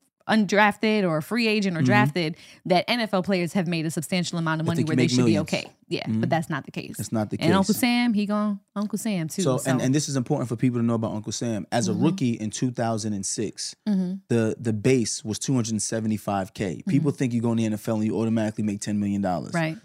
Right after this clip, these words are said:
Speaker 2: So I make two hundred seventy-five thousand. You make that two hundred seventy-five thousand in four months,
Speaker 1: Mm-hmm.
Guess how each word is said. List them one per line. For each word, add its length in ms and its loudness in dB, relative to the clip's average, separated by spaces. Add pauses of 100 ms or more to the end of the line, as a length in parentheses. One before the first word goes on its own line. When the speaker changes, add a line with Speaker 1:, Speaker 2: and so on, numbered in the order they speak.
Speaker 2:
So 140 2
I 60 8
make 240 4
two 160 0
hundred 240 0
seventy-five 640 -2
thousand. 420 -2
You 100 2
make 300 2
that 160 4
two 140 -2
hundred 260 -2
seventy-five 640 -2
thousand 440 0
in 200 0
four 280 0
months, 480 0
Speaker 1:
Mm-hmm. 340 -4